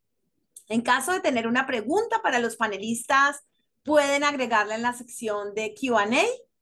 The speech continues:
en el, en Zoom, acá en, en la plataforma. Los panelistas, eh, responderán, eh, las preguntas de la audiencia en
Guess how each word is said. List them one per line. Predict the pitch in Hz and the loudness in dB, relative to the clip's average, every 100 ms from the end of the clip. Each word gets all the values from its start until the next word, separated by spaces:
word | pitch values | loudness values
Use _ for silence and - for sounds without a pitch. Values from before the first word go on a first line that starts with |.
| - | -8
en | 196 196 | -6 -4
el, | 190 185 180 170 - | -6 -10 -12 -14 -14
en | 190 185 | -12 -8
Zoom, | - 370 480 480 | -2 0 0 -8
acá | 214 208 180 185 | -12 -6 -6 -6
en, | 202 202 - - | -10 -14 -18 -12
en | 196 | -8
la | 190 190 185 | -6 -4 -4
plataforma. | 190 180 170 302 339 359 440 - _ _ - | -6 -6 0 4 6 4 -6 -8 _ _ -2
Los | 254 254 | 0 2
panelistas, | 247 220 220 220 240 254 - - | 0 0 -4 -2 -2 -2 -4 -6
eh, | 262 240 | -2 -2
responderán, | 233 240 254 240 214 196 214 - | -2 -4 -2 0 0 -2 -6 -8
eh, | 247 247 | -4 -2
las | 247 233 - | 0 -2 -2
preguntas | 233 240 294 285 | -2 0 0 2
de | |
la | 330 | 2
audiencia | 349 311 320 262 247 381 427 - | 2 2 0 0 -4 -8 -10 -8
en | 262 240 233 | -6 -4 -4